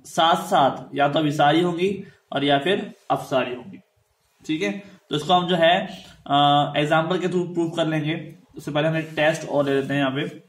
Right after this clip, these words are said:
दोनों test को साथ साथ पढ़ते हैं, फिर साथ साथ ही इनके एग्जांपल करेंगे।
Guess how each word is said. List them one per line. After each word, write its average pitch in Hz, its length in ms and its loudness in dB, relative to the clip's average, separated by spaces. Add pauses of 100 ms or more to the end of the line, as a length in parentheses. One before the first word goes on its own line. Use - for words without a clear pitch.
(140)
दोनों 139 200 -2
test 143 200 0
को 147 80 -4
साथ 143 120 0
साथ 143 220 -6
पढ़ते 139 320 -6
हैं, 185 100 -8
फिर 170 100 -6
साथ 143 240 -4
साथ 147 180 -4
ही 147 60 -2
इनके 143 640 -6 (200)
एग्जांपल 135 460 -2
करेंगे। 139 420 -4